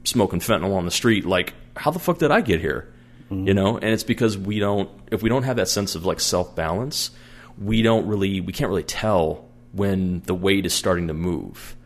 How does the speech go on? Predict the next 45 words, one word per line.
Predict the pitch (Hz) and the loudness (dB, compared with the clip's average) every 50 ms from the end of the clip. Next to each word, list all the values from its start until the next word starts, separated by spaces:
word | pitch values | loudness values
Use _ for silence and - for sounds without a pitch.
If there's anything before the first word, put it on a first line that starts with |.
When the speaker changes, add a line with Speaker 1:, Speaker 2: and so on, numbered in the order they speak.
| - - | -14 -6
Speaker 1:
right? | - - 87 87 90 | -2 0 0 0 0
You | 87 90 92 | 0 0 0
notice | 95 95 92 95 - - | 2 2 2 2 2 0
that | 90 85 | -2 -2
it's, | 82 - - | -2 -2 -4
the | - - 92 - | -4 -4 -4 -2
shit's | - - 98 - | 0 0 0 0
starting | - 101 90 82 | 0 -2 -2 -2
to | 82 | -4
shift | - - - 98 - | -2 -2 -2 -2 -2
to | - 85 | -2 -4
one | 82 90 90 92 87 | -2 -2 -2 -2 -2
way | 90 90 90 | -2 0 0
and | 90 87 | 0 -2
you | 85 | -2
go, | 80 76 - - - - - - - - | -2 -2 -4 -4 -8 -14 -20 -10 2 6
"Oh, | 120 113 98 85 | 8 8 8 6
oh, | - 92 90 78 80 90 | 4 2 0 0 -2 -4
okay, | 85 - 87 | -4 -4 -4
I | 85 82 | -4 -4
know | 87 87 | -4 -4
what | 85 85 - | -6 -6 -6
this | 92 85 - - | -6 -6 -4 -4
is. | 65 - - - - - - - - - - - | -4 -6 -6 -8 -8 -10 -10 -14 -20 -20 -10 -6
I | - | -4
need | 95 98 87 - | -2 -2 -2 -2
to | - 82 80 78 - - | -2 -2 -2 -2 0 -2
overcorrect | 95 98 90 87 85 - - 90 90 87 87 85 - - - | -2 -2 -2 -4 -6 -6 -4 -2 0 0 0 -2 -4 -8 -8
or | - 85 85 80 80 80 - - - - - - - - - | -6 -4 -4 -4 -6 -8 -10 -14 -20 -20 -20 -20 -20 -14 -4
counteract | - 104 98 98 95 90 90 92 90 - - | 0 2 2 2 2 2 2 2 0 -2 -4
this | 90 82 82 - - | -4 -4 -4 -4 -4
and, | 85 82 85 82 85 | -4 -4 -4 -4 -2
you | 85 | -2
know, | 82 78 78 - - - - - - - | -2 -4 -6 -8 -16 -20 -20 -20 -16 -10
say, | - - 110 98 98 | -4 0 2 4 4
'All | 107 - 180 | 4 6 6
right, | 180 147 | 6 8
man, | 123 123 120 120 113 - - - | 6 6 4 2 0 -6 -2 2
well, | 113 113 107 98 - - - - - - - - - - | 6 6 6 6 2 -4 -18 -20 -20 -20 -20 -20 -14 -6
um, | - 107 104 101 98 98 95 92 87 - - - - - - - - - - - - - - - | -2 0 2 2 2 2 0 0 -2 -4 -8 -18 -20 -20 -20 -20 -20 -20 -20 -20 -20 -20 -6 -2
I | - 110 | -2 0
can't | - - 285 294 - - - - - - - - | 2 2 0 0 0 -4 -10 -20 -20 -20 -16 -8
hang | - - 110 107 113 | -2 0 2 2 2
with | 113 110 - | 2 0 0
you | 123 123 139 151 151 | 0 0 0 -2 -6